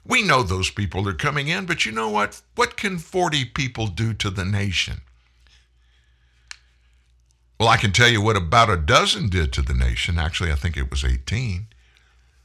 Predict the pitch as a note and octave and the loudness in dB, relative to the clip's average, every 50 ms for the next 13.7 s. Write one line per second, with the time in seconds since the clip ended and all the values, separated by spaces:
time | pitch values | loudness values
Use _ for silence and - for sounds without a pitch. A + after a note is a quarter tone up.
0 | _ - F#2+ G2+ - - B2 G#2+ F#2 - - A#2 A#2 - - A2 G#2 G2+ F#2+ E2+ | _ -4 -4 -2 0 0 0 0 0 0 -2 -2 0 2 4 4 4 4 4 2
1 | E2+ F2 E2+ F2+ A2 C#3+ D3+ C3 - - C2 - - - - - _ _ _ _ | 2 2 2 0 0 0 -2 -4 -4 -4 -4 -2 -2 -4 -6 -8 _ _ _ _
2 | _ _ _ _ _ _ _ _ _ _ - G2+ G2 G2 G2 F#2 F2 E2 - B2 | _ _ _ _ _ _ _ _ _ _ -2 0 0 2 2 0 0 0 0 -2
3 | C#3 D3 B2+ A2+ - - D2+ C#2+ - - - - - - - _ _ _ _ _ | -2 -2 -2 -4 -4 -4 -4 -4 -2 -4 -4 -4 -6 -12 -16 _ _ _ _ _
4 | _ _ _ _ _ _ _ _ _ _ _ _ _ _ _ _ _ _ _ _ | _ _ _ _ _ _ _ _ _ _ _ _ _ _ _ _ _ _ _ _
5 | _ _ _ _ _ _ _ _ _ _ _ _ _ _ _ _ _ _ _ _ | _ _ _ _ _ _ _ _ _ _ _ _ _ _ _ _ _ _ _ _
6 | _ _ _ _ _ _ _ _ _ - G2 D#2 - - - - D#3 C#3+ C3 G#2+ | _ _ _ _ _ _ _ _ _ -8 -6 -6 -6 -8 -6 -4 -4 -2 -2 -2
7 | D#2+ - G2 F2+ E2 - - G#2 E2+ - - F#2+ - - - - - - - G#2 | -2 -2 -4 -6 -6 -6 -6 -6 -6 -4 -2 -2 0 0 0 -2 -4 -4 -4 -4
8 | F#2+ F2+ F2 D#2 - G#2+ G#2+ F#2+ G2 F#2 F2 D#2+ - - C#3 C3 B2+ A#2 C3+ D3+ | -2 -2 -2 0 2 2 2 4 2 0 0 -2 -2 -2 -2 0 0 0 0 0
9 | D3 C3 A2+ G2 G2 G2 F#2+ G2 A#2+ B2+ A2+ G2+ F#2+ - - - G2+ G2 G2 E2+ | 0 0 0 0 0 0 0 0 -2 -2 -2 0 0 0 0 0 0 0 0 0
10 | - G#2 G2 F2+ - - - F2 E2 A2+ C3 B2 G#2 - - - - - - B2+ | 0 2 2 2 0 -2 -4 -4 -2 -2 0 0 -2 -2 -6 -14 -10 -4 0 2
11 | B2+ A2 G2+ F#2+ E2+ G2+ F#2+ F#2+ F2 D#2 D#2 E2 E2+ F#2 A2+ E3+ F3+ D3 F#2+ - | 4 4 4 2 2 2 2 2 2 2 2 2 2 2 2 0 -2 -4 -4 -4
12 | C#2+ - - - C#2 D2 E2+ D2+ D2 E2 E2 D#2+ - - G#2+ G#2 F#2 G#2+ G2+ F#2 | -6 -4 -4 -4 -2 0 2 2 2 2 2 2 0 0 0 0 0 0 2 4
13 | B2 C#3 C#3+ C3 A#2 G2 D#2+ C2 A#1+ B1+ C2 - - - | 4 4 4 4 2 0 0 0 -2 -2 -4 -4 -6 -8